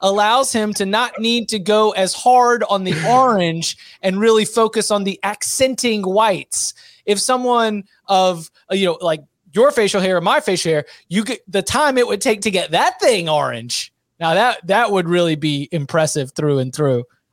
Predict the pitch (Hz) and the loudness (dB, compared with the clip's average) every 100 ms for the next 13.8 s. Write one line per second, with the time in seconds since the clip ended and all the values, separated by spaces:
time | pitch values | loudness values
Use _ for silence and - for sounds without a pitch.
0 | - 170 151 143 151 _ _ 185 190 - | -2 0 0 -2 -6 _ _ -2 -2 -2
1 | 202 196 214 190 - 180 - 170 156 - | -2 0 2 0 0 0 0 0 0 0
2 | 156 143 - - - 196 175 160 151 147 | -2 -2 -6 -10 -6 -4 -2 -2 -2 -2
3 | 156 147 147 151 160 156 - 151 156 202 | -2 0 0 0 -2 -2 -4 -6 -4 -4
4 | 196 180 180 165 151 151 147 143 143 139 | -4 -4 -2 -2 0 0 -2 -2 0 0
5 | 135 - 143 131 139 _ - _ 156 160 | -2 -4 -4 -4 -6 _ -20 _ -6 -2
6 | 220 180 185 165 156 156 143 139 135 131 | 0 0 0 0 0 -2 -2 -2 -2 0
7 | 131 131 - 139 131 123 202 202 180 175 | 0 0 -2 -2 0 0 0 0 0 0
8 | 160 151 139 135 127 - _ _ _ _ | -2 0 0 0 -2 -6 _ _ _ _
9 | _ _ - 214 202 151 135 127 - 143 | _ _ -2 2 2 2 0 -4 -6 -6
10 | - 190 - 175 - - 139 131 135 123 | -2 -2 0 -2 -2 -4 -4 -4 -4 -2
11 | 123 - _ _ _ _ _ - 233 220 | -4 -8 _ _ _ _ _ -2 0 2
12 | - 180 165 160 160 156 160 151 143 151 | 2 0 0 -2 0 2 0 0 -2 -2
13 | 135 135 123 123 123 123 120 | -2 -4 -4 -4 -4 -6 -8